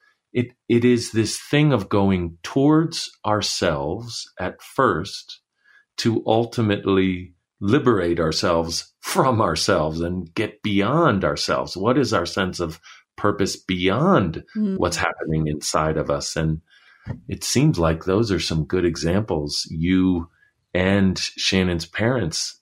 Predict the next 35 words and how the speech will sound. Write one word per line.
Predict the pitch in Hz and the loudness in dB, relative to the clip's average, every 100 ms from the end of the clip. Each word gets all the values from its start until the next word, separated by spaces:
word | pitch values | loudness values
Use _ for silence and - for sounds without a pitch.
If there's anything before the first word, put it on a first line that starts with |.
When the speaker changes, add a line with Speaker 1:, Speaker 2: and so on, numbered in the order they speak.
| _ | _
Speaker 1:
and | 90 90 87 82 _ _ _ - | -4 -2 -4 -8 _ _ _ -4
the | 87 | 0
results, | 87 85 110 127 - - - - _ _ _ _ _ _ 82 | 0 2 0 0 -4 -6 -6 -12 _ _ _ _ _ _ -2
uh, | 82 | 0
I | - | 0
guess, | 80 85 82 | 0 0 0
speak | - 85 82 | -2 -4 -2
for | 78 | -4
themselves. | 76 76 - 95 98 82 - | -4 -4 0 2 2 -2 -2
Do | 104 | 0
you | |
relate | 131 117 104 120 | 2 4 2 0
to | 147 | -2
that? | 135 147 - - _ - | 0 -2 -4 -12 _ -4
Speaker 2:
Yeah, | 254 349 | 0 2
I | 269 | 2
do. | 214 220 202 147 - - | 0 0 0 -2 -8 -8
I, | 202 - | -6 -2
I | 214 | -2
do | 208 233 | 0 -2
think | 233 226 220 | 0 0 2
there | 196 | 2
is | 196 | 2
a | 190 | -2
very | 160 180 180 180 | -2 2 2 0
beautiful | 151 175 180 180 180 170 165 165 - _ | -4 -2 -2 -2 -2 0 2 -2 -6 _
process | - 175 175 151 147 - - - | 0 0 0 -2 -2 -4 -8 -6
in | 175 160 160 160 - - - - - - - - - - _ _ _ _ - | -4 -4 -4 -8 -12 -20 -20 -20 -18 -18 -20 -20 -20 -20 _ _ _ _ -20
being | 160 220 226 214 196 | -4 0 4 4 4
with | 196 | 2
the | 196 | 0
change | 190 - 196 190 185 - | -2 -2 -2 -2 -2 0
that | 180 - | 0 2
is | 190 190 190 202 196 | 2 4 2 0 -4
and | 185 175 170 170 | -4 -2 -4 -4